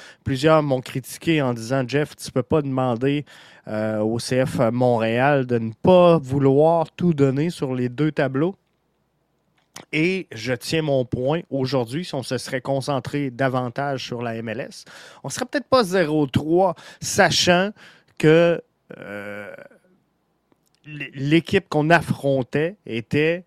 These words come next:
supérieure à nous. Donc, j'ai mentionné que c'était très bien joué dans les circonstances pour les hommes de Wilfried Nancy. On se le cachera pas, ils ont démontré du tempérament, ils ont démontré du caractère,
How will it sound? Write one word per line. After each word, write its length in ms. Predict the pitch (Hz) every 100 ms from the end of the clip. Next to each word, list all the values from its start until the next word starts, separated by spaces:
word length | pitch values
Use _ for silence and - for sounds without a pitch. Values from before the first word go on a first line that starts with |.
| _
supérieure 840 | - - - 143 135 123 139 131 -
à 160 | 123
nous. 220 | 110 101 - - - -
Donc, 320 | 147 170 147
j'ai 200 | 127 143
mentionné 520 | 160 165 - 160 208
que 180 | 196 160
c'était 340 | - 143 170 165
très 220 | - 190
bien 300 | 156 143 127
joué 320 | 113 123 151
dans 160 | 139 113
les 140 | 110
circonstances 920 | - 147 - 123 117 - 135 139 -
pour 460 | - 135 135 120 107
les 320 | 107 110 117
hommes 180 | 131 120
de 160 | 107
Wilfried 460 | 110 131 120 - 123
Nancy. 460 | 113 104 98 - - - - -
On 100 | 127
se 120 | 127
le 60 | 147
cachera 500 | - 160 - 165 156
pas, 460 | - 196 220 233 -
ils 260 | 143 135 139
ont 100 | 151
démontré 520 | 147 147 139 135 165
du 160 | 127 -
tempérament, 720 | 135 123 135 117 117 113 165 -
ils 240 | 123 127 131
ont 100 | 131
démontré 720 | 139 143 131 120 127 147 143
du 480 | 117 117 120 113 113
caractère, 760 | 147 123 117 113 - 127 -